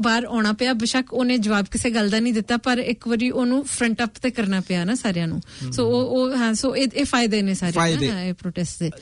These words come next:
Speaker 1: ਬਿਲਕੁਲ।
Speaker 2: ਨਾਲੇ ਜੀ, ਦੋ-, ਦੇਖੋ, ਇੱਕ ਜਿਹੜਾ ਹੋਰ ਇਹ 'ਚ ਸਭ ਤੋਂ ਵੱਡਾ ਪੱਖ ਇਹ ਹੈ ਕਿ ਜਿਹੜਾ, ਜਿਹੜੇ ਤੇ ਇੱਥੇ ਹੈਗੇ ਨੇ, ਜਿਹੜੇ ਕਿਸੇ ਐਮ ਪੀ ਨੂੰ ਮਿਲ ਵੀ ਸਕਦੇ ਨੇ,
Speaker 1: ਹਮ।
Speaker 2: ਉਹ, ਉਹ rally 'ਚ ਵੀ ਆ ਸਕਦੇ ਨੇ, ਪਰ ਜਿਹੜੇ,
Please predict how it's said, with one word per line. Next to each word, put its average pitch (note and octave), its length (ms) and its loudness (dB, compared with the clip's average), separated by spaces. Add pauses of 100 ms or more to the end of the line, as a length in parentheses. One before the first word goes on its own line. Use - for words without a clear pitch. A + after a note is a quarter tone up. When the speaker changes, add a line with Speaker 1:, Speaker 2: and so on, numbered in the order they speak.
(360)
Speaker 1:
ਬਿਲਕੁਲ। D3+ 240 -4
Speaker 2:
ਨਾਲੇ D#3+ 220 0
ਜੀ, G#3 120 -6
ਦੋ-, C#3 220 -4 (100)
ਦੇਖੋ, F#3+ 640 -2
ਇੱਕ D3 240 -4
ਜਿਹੜਾ D#3 200 -2
ਹੋਰ C3+ 240 -2
ਇਹ B2 80 -2
'ਚ A2+ 120 -8
ਸਭ A#2 180 -6
ਤੋਂ D#3 160 -6
ਵੱਡਾ A2 220 -2
ਪੱਖ A#2 360 -6
ਇਹ A2+ 180 -2
ਹੈ D3 300 -2
ਕਿ F3 340 -4 (600)
ਜਿਹੜਾ, F#3+ 720 0 (440)
ਜਿਹੜੇ D3+ 280 0
ਤੇ G3 100 -2
ਇੱਥੇ E3+ 240 -2
ਹੈਗੇ C#3 320 2
ਨੇ, A2 280 0 (580)
ਜਿਹੜੇ C3+ 280 -2
ਕਿਸੇ C#3 300 -6
ਐਮ B2+ 160 -2
ਪੀ C3 140 -6
ਨੂੰ B2 160 -2
ਮਿਲ A#2 240 0
ਵੀ A#2 140 0
ਸਕਦੇ A2+ 400 -2
ਨੇ, G#2 280 0 (200)
Speaker 1:
ਹਮ। G3 520 -2
Speaker 2:
ਉਹ, C3+ 180 -2
ਉਹ B2+ 480 -2
rally B2+ 240 0
'ਚ B2 100 -4
ਵੀ B2+ 140 0
ਆ A#2 160 2
ਸਕਦੇ A2 320 -2
ਨੇ, G#2 200 0 (540)
ਪਰ F3+ 180 0 (100)
ਜਿਹੜੇ, G3 580 0